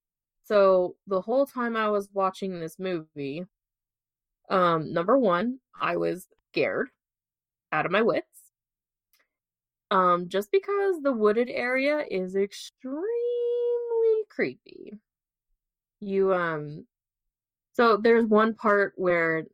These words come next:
Natalie Dormer, her name is Sarah in the movie, um, she stays the night, but she,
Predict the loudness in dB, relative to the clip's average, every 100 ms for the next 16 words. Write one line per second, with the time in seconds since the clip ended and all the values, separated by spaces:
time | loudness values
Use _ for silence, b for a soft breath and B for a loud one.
0 | -10 -4 0 0 0 -2 -2 -4 -4 -8
1 | _ -12 -6 -6 -8 _ _ -2 0 2
2 | 0 -2 -4 -6 -4 -4 -4 -6 -8 b
3 | b _ _ _ -2 0 0 -2 -6 -10
4 | -10 -6 -6 0 0 2 2 2 0 -2
5 | -6 -12 _ _ _ _ _ _ 0 0
6 | 0 -4 -4 -4 -4